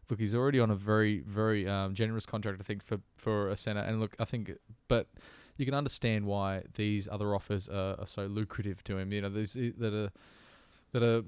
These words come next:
you know, I don't know. Look, I'm very disappointed. Look, th-, this is gonna be me. I'm very disappointed that he's leaving, 'cause I think he's an integral part of that side, and I would really love him to stay. But obviously, look, he's, he's chosen to go, um,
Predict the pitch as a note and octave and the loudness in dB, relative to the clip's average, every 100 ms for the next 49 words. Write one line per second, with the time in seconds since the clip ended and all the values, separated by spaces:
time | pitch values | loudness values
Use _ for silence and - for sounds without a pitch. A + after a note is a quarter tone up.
0 | B2+ D3 B2+ A2 - - - B2 A#2+ A2+ | -8 -4 -4 -4 -8 -10 -4 0 2 2
1 | G#2+ - - D#3 C3+ C#3+ C3+ F#3 D#3 - | 0 -2 -6 -2 0 0 6 8 8 6
2 | A2 A2+ G2+ G2 G#2 C3+ C#3 C#3+ C#3+ C#3 | 2 2 2 0 -2 -4 -2 -2 -2 -2
3 | D3+ C#3+ B2+ A#2+ A2+ A#2 A#2+ B2 A#2+ G#2+ | -2 0 0 2 2 2 0 0 0 4
4 | A#2+ A#2 A2 A2 - G#2 G2+ G2 G2 G2+ | 4 4 2 -4 0 0 0 -2 -2 -2
5 | G2 F#2 G#2 B2 A2+ G#2 G2+ G2 - G2+ | -2 -6 -6 -2 -2 0 0 0 0 0
6 | G2+ G#2 G2+ G2 F#2+ - G2+ G2+ G2+ G2+ | 2 4 4 4 0 0 4 4 2 -2
7 | G#2 G#2 A2 B2 A#2 G#2 G2+ G#2 F#2+ - | -6 -6 2 6 6 4 2 -2 -8 -6
8 | G#2+ F#2+ G2 A2+ C3+ - A2 G2 - G2 | -2 -2 2 2 2 0 -4 -4 -6 -10
9 | - - - _ A2+ G#2 - A#2+ A#2 A2+ | -10 -20 -20 _ -6 -2 4 4 4 2
10 | G2 G2 F#2+ F#2+ - G2+ G2 F#2+ F#2+ | 0 2 2 0 0 2 2 0 -6